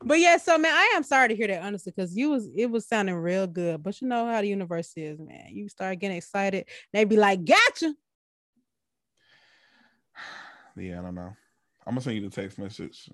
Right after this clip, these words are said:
Speaker 2: Maybe I should. I'm finna delete it, actually.
Speaker 1: Yeah, I don't, you don't gotta send it to me, honey. I don't, listen,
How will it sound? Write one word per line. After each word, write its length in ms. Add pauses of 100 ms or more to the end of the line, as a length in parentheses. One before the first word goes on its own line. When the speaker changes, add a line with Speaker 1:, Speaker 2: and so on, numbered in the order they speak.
Speaker 2:
Maybe 300
I 60
should. 160
I'm 160
finna 180
delete 300
it, 100
actually. 320
Speaker 1:
Yeah, 100
I 140
don't, 180
you 140
don't 100
gotta 180
send 200
it 80
to 80
me, 120
honey. 280
I 100
don't, 260
listen, 440